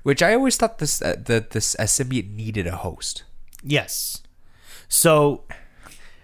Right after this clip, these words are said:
Speaker 2: it's either being written now as the symbiote being able to materialize, um,
Speaker 1: Yeah.
Speaker 2: and form
Speaker 1: Yeah.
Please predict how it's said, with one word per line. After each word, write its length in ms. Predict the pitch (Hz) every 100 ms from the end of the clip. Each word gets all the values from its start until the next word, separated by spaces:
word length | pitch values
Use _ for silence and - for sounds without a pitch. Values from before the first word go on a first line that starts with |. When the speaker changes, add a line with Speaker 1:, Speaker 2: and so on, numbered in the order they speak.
| - - - - - - -
Speaker 2:
it's 220 | 190 - -
either 460 | 170 180 208 208 202
being 300 | 156 156 139
written 400 | 123 147 143 127
now 400 | 113 110 127 156
as 440 | - - 107 110 - - -
the 80 | 127
symbiote 720 | 113 - 131 131 127 123 117 -
being 280 | 110 120 120
able 420 | 113 120 117 110
to 580 | 104 - 107 98 98 92 - - - - -
materialize, 1000 | 113 - 131 127 139 147 147 170 - - - -
um, 520 | 101 107 101 95 92 90
Speaker 1:
Yeah. 200 | 107 90 -
Speaker 2:
and 180 | 117 113
form 600 | - - 107 120 175 196 - -
Speaker 1:
Yeah. 220 | 98 82